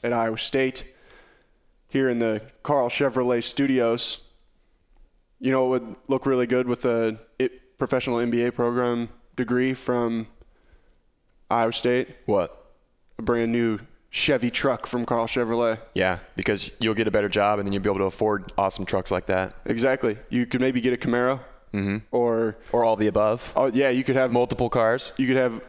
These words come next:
Speaker 1: all of the Chevys, and you could get them, uh, for phenomenal prices at Carl Chevrolet in Ankeny at the Rock or in Carl Chevrolet of Stewart as well. What's going on, man?
Speaker 2: Just a normal, uh, Wednesday for me.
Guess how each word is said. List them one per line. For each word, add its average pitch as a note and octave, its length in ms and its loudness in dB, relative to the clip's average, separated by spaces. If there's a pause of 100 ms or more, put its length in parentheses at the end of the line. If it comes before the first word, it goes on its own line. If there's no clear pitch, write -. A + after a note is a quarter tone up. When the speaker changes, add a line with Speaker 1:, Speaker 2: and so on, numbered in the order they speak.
Speaker 1:
all D#3 320 2
of A#2 140 -4
the A#2+ 60 2
Chevys, A#2 560 -2 (360)
and B2 80 0
you A#2 60 0
could A#2 100 -2
get C3 160 0
them, A#2 280 0 (680)
uh, G#2+ 160 2
for A#2+ 240 -2
phenomenal A#2 460 0
prices - 580 -2 (100)
at - 100 -8
Carl A2 200 0
Chevrolet A2 580 0 (300)
in A#2 140 0
Ankeny A#2+ 340 0
at A2+ 80 -2
the A#2 80 -2
Rock A#2 500 -2 (600)
or A2 420 0 (380)
in A2+ 100 0
Carl A2 220 0
Chevrolet G#2+ 500 0
of - 160 -6 (140)
Stewart G#2+ 580 -2
as G#2 140 -2
well. A#2 460 -2 (420)
What's - 120 -10
going D3 200 2
on, E3 160 2
man? C3+ 220 0 (1040)
Speaker 2:
Just A#2+ 240 0
a A#2+ 260 4
normal, B2+ 380 2
uh, A#2+ 180 4
Wednesday C3+ 300 0
for A#2 160 -2
me. C3+ 320 0